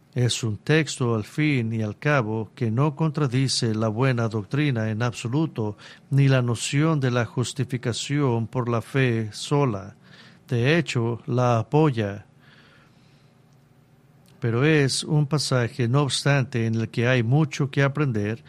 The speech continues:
pero se pasarán por alto estas verdades especiales si intentan defender la justificación por la fe sola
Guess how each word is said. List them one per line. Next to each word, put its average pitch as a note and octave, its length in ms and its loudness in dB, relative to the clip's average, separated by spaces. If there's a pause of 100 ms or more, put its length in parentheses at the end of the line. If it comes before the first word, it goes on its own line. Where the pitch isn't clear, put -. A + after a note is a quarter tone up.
(240)
pero B2 200 2
se B2+ 140 -2
pasarán C#3 640 0
por C#3+ 300 2
alto A#2 480 0
estas C#3 500 2
verdades A#2+ 560 0
especiales A2 720 -2
si - 120 -2
intentan A#2 680 0
defender A#2 720 0
la A2 140 -4
justificación A#2+ 1040 -4
por C3 280 -2
la C#3 100 0
fe A2 320 -4
sola B2 520 -2